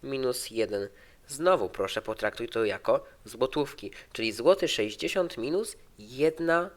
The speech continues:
złotówka, czyli to będzie po prostu zero przecinek sześć, czyli to byłoby sześćdziesiąt groszy, tak? Bo tu mogłoby być, o, takie zera,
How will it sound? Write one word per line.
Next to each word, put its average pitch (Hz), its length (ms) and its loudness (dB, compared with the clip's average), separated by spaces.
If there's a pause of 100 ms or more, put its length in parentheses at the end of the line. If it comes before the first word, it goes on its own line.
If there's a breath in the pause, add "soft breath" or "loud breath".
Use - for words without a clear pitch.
(120)
złotówka, 127 1120 0 (400)
czyli 131 440 -6 (1040 soft breath)
to 123 120 8
będzie 113 440 4
po 165 140 -4
prostu 151 600 2 (200)
zero 156 440 2
przecinek 175 320 -2
sześć, - 640 0
czyli 151 220 -8
to 127 100 -6
byłoby 127 320 2 (180)
sześćdziesiąt 120 500 -4
groszy, 120 460 2
tak? 139 360 -2 (360 loud breath)
Bo 107 100 2
tu - 140 -6
mogłoby 120 360 2
być, 117 260 0
o, 92 220 -2 (180)
takie 110 300 -4
zera, 107 560 4